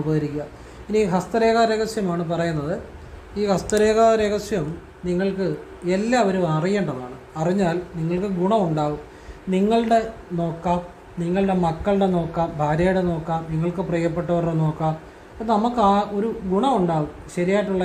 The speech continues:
ഇതുപോലെ കാര്യം മനസ്സിലായാൽ. ഇത് പുരുഷന്മാർക്ക് എപ്പോഴും വലത് കൈയും സ്ത്രീകൾക്ക് എപ്പോഴും ഇടത് കൈയും ഈ പറയുന്ന കാര്യം ചിന്തിച്ചുകൊള്ളണം. ഇത് കണ്ടോണം. ആദ്യം ഇത് പറയാം. ഇത് ഞാനിങ്ങനെ വരച്ചിരിക്കുന്ന,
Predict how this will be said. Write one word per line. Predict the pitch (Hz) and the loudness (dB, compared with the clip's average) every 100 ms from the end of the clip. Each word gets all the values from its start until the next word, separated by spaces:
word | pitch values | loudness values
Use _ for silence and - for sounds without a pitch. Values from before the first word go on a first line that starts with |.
| 175 | 2
ഇതുപോലെ | 175 180 175 | 2 2 2
കാര്യം | 170 170 156 | 2 0 0
മനസ്സിലായാൽ. | 151 175 151 139 139 - - - - - 226 | -2 -2 -4 -4 -10 -16 -20 -20 -20 -10 0
ഇത് | 233 190 190 - - - - - - | 4 4 0 -10 -18 -18 -18 -18 -4
പുരുഷന്മാർക്ക് | 226 - 247 240 247 214 202 | -4 0 0 2 2 2 0
എപ്പോഴും | 208 196 180 | 0 2 2
വലത് | 180 185 190 | 2 2 2
കൈയും | 196 214 214 - - | 2 2 -2 -12 -18
സ്ത്രീകൾക്ക് | - 202 202 220 226 202 | -8 0 2 2 2 0
എപ്പോഴും | 165 185 190 180 | 0 -2 -2 2
ഇടത് | 175 185 196 | 2 4 4
കൈയും | 202 214 226 - - - - - 185 | 4 2 -2 -10 -20 -20 -20 -8 -4
ഈ | 208 | -2
പറയുന്ന | 202 185 185 180 | 2 2 2 0
കാര്യം | 170 170 233 247 | 2 2 0 -2
ചിന്തിച്ചുകൊള്ളണം. | 196 165 165 160 151 151 156 - - - - - - 233 | -4 -4 -2 -2 -2 -4 -8 -14 -20 -20 -20 -20 -12 0
ഇത് | 247 | 2
കണ്ടോണം. | 196 170 160 160 - - 180 202 | 4 2 0 -4 -10 -16 -6 -2
ആദ്യം | 208 208 | 2 2
ഇത് | 190 175 | 2 0
പറയാം. | 151 143 - - - - - - - | -2 -4 -8 -16 -18 -20 -20 -12 -2
ഇത് | 233 196 175 - - - - - - - - 180 | 2 4 2 -2 -14 -20 -20 -20 -20 -20 -14 -4
ഞാനിങ്ങനെ | 196 214 226 208 | -2 0 2 4
വരച്ചിരിക്കുന്ന, | 196 190 233 214 190 | 2 2 0 0 0